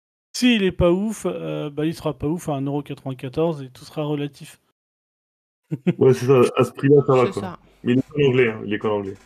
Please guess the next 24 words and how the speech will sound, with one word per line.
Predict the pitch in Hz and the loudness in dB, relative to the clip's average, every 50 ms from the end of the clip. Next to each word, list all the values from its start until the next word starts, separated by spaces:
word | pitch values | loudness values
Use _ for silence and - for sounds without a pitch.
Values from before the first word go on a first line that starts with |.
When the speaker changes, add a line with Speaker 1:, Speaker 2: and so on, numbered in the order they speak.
| _ _ _ _ - | _ _ _ _ -12
Speaker 1:
Je | - - | -6 0
crois | - 240 233 | 2 2 2
qu'il | - - 208 185 | 4 2 2 2
est | 165 | 2
qu'en | - 247 247 233 214 | 4 6 6 6 6
anglais, | 208 196 170 165 147 139 | 4 4 4 2 2 2
Speaker 3:
Oui, | 226 226 | -2 -6
Speaker 1:
ouais. | - | -6
Speaker 3:
il | 190 208 202 | -10 -10 -10
est | 214 208 | -12 -12
qu'en | - 226 226 214 | -12 -10 -8 -8
Speaker 1:
Ouais. | 214 | -8
Speaker 3:
anglais, | 208 196 190 196 202 | -8 -10 -12 -14 -16
tout | _ - - | _ -20 -20
à | 220 220 | -20 -20
fait. | - - - _ _ _ _ _ _ _ _ _ _ _ _ _ _ _ _ _ _ _ _ _ _ _ _ _ _ _ _ _ _ | -20 -20 -20 _ _ _ _ _ _ _ _ _ _ _ _ _ _ _ _ _ _ _ _ _ _ _ _ _ _ _ _ _ _
Speaker 1:
C'est | _ - 185 170 | _ -14 -14 -10
ça, | - 170 160 - - 202 | -8 -8 -8 -8 -8 -6
mais, | 165 156 156 156 156 156 | -4 -2 -2 -2 -2 -2
euh, | 151 151 151 | -2 -2 -2
voilà, | 151 165 185 170 156 | 2 4 6 6 6
en | 143 147 | 4 2
tout | - 175 165 | -2 -6 -2
cas, | - 220 214 220 226 233 240 - - | 2 4 6 8 8 8 6 4 0